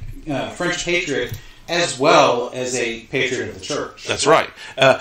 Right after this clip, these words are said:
Speaker 2: in France, that is easily seen as
Speaker 1: It's the
Speaker 2: synonymous.
Speaker 1: same thing.
Speaker 2: And
Speaker 1: Yes.
Speaker 2: pre-Henry, it was seen the same as Eng-, in England, too.
Speaker 1: Yes.
Speaker 2: Although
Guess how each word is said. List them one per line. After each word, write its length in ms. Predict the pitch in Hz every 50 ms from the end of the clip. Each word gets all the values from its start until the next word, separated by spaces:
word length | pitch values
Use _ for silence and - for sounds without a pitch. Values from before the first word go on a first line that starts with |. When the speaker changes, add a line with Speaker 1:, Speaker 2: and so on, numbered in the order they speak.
| - -
Speaker 2:
in 220 | - 151 151 151
France, 380 | 143 - 160 160 185 185 175 -
that 160 | - 156 160
is 200 | 151 135 - -
easily 480 | 165 170 175 175 165 - 151 151 156 156
seen 320 | - - - 160 147 139
as 80 | 135 127
Speaker 1:
It's 160 | - - -
the 80 | - 139
Speaker 2:
synonymous. 640 | - 139 180 - 151 143 139 135 131 127 123 -
Speaker 1:
same 100 | - 131 120 113
thing. 80 | 104 95 95 - - -
Speaker 2:
And 280 | 139 139 131 127 127 123
Speaker 1:
Yes. 140 | 131 127 -
Speaker 2:
pre-Henry, 840 | - 165 165 165 147 131 156 185 233 254 233 143 117 113 131 156 -
it 120 | 139 -
was 200 | 123 135 135 -
seen 260 | - - 139 123 117 107
the 80 | 110
same 300 | 107 - - 107 104 101
as 260 | 101 104 101 - - -
Eng-, 220 | 196 240 269 - -
in 120 | - 127
England, 380 | 175 233 254 160 110 98 - -
too. 300 | - 214 165 117 - - -
Speaker 1:
Yes. 500 | 143 139 127 - - - - - - - -
Speaker 2:
Although 280 | 117 113 113 117 113